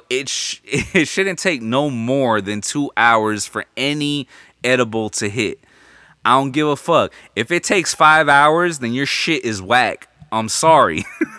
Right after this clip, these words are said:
You know what I mean? Well, sorry, not sorry. But <clears throat> it shouldn't take no more than two hours at most. At absolute most, right?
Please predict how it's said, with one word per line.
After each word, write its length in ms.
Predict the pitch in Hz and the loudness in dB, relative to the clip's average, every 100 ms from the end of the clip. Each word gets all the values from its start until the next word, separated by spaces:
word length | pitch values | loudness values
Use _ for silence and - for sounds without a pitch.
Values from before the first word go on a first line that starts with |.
| - | -2
You 200 | 214 175 | -2 0
know 100 | 170 | 2
what 100 | 165 | 4
I 80 | 160 | 2
mean? 460 | 170 170 170 - - | 2 0 -2 -8 0
Well, 320 | 151 170 156 _ _ - | 2 2 0 _ _ -16
sorry, 400 | - 226 190 160 | 0 4 6 4
not 280 | 156 127 | 4 4
sorry. 400 | - 110 90 78 - - - - | 2 2 2 0 -8 -18 -20 -4
But 340 | 202 185 113 _ _ _ _ _ _ _ | 2 2 2 _ _ _ _ _ _ _
<clears throat> 0 | |
it 800 | - - 233 135 _ 135 131 120 | -4 0 0 -2 _ -16 -12 -6
shouldn't 260 | - 302 202 | -2 0 2
take 160 | 220 175 | 2 4
no 180 | 175 170 | 2 0
more 260 | 170 160 | 0 0
than 100 | 143 | -2
two 240 | 139 185 156 | -4 0 2
hours 400 | 135 123 120 - 120 | 4 2 0 -4 -2
at 280 | 127 - | -2 -2
most. 840 | 98 98 98 107 110 95 - - - _ _ _ _ _ _ | -8 -6 0 2 2 -2 -6 -8 -12 _ _ _ _ _ _
At 220 | 131 139 - _ | -4 -2 -4 _
absolute 960 | 147 165 170 147 - 151 135 139 143 139 _ | 0 2 2 -2 -6 -6 -4 -2 -2 -4 _
most, 800 | 95 92 98 123 127 98 - - - | -10 -4 2 4 4 2 -4 -12 -8
right? 320 | - 104 113 | 0 2 2